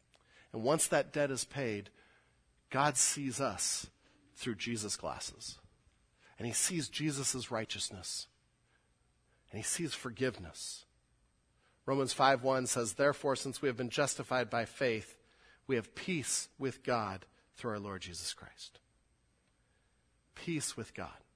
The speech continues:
because of what Jesus Christ has done.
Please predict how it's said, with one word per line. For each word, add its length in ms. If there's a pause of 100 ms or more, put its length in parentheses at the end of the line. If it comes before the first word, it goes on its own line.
(960)
because 300
of 100
what 140
Jesus 340
Christ 320
has 120
done. 200